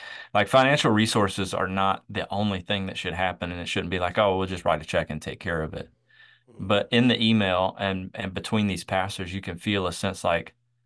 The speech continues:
Speaker 1: bro, what was that, Wednesday? Thursday morning, they're all on a call at, like, early morning, going like, "What should our response be? How can we do it?" And then, like, through the rest of that day, they're, like,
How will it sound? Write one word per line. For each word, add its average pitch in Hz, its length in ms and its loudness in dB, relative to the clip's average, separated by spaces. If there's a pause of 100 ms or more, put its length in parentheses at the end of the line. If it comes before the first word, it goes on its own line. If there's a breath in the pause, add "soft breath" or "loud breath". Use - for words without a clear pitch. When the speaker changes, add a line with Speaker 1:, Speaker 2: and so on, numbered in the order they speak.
(280)
Speaker 1:
bro, 101 260 0 (440)
what 110 120 2
was 101 140 -4
that, 98 200 0
Wednesday? 107 440 -2
Thursday 120 520 2
morning, 95 380 -2
they're 98 160 0
all 104 220 4
on 95 100 -2
a 87 80 -8
call 95 340 -2
at, - 140 -10
like, 82 340 -8 (1400)
early 110 360 4
morning, 92 500 -2 (720)
going 101 220 -2
like, 90 240 0
"What 104 300 2
should 107 200 -4
our 92 160 2
response 87 640 -6
be? 90 260 -4
How 95 180 2
can 92 200 -8
we 87 100 -10
do 87 220 -8
it?" - 180 -8
And 95 180 -2
then, 92 140 0
like, 90 200 -2
through 104 120 0
the 90 100 -4
rest 90 300 -2
of 92 80 -4
that 82 220 -2
day, 92 180 -2
they're, 85 140 -4
like, 80 260 -2